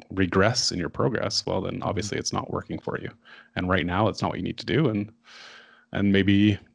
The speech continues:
Speaker 1: in two years it is, but for
Speaker 2: That's the
Speaker 1: now,
Speaker 2: other
Speaker 1: it's
Speaker 2: thing.
Speaker 1: not.
Speaker 2: Yeah. A lot of the times, the things that, uh,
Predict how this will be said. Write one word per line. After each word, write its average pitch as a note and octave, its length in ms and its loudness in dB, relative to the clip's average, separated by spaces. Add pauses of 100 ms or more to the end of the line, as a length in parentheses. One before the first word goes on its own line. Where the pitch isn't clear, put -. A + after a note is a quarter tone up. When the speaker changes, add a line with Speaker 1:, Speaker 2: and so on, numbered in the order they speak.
(100)
Speaker 1:
in G2+ 200 -2
two B2 220 4
years A2+ 340 2
it F2+ 120 0
is, - 400 0 (200)
but - 180 -4 (380)
for - 220 -2
Speaker 2:
That's F2+ 60 0
the E2+ 60 2
Speaker 1:
now, F#2 80 2
Speaker 2:
other - 80 0
Speaker 1:
it's - 100 -6
Speaker 2:
thing. - 100 -4
Speaker 1:
not. A2+ 220 -8 (140)
Speaker 2:
Yeah. B2 180 -4
A - 1120 -16
lot A#2 120 6
of A#2 100 4
the A#2 60 -10
times, A#2 380 2 (680)
the A#2 80 -4
things A#2+ 360 0
that, A#2+ 280 2
uh, A#2 320 4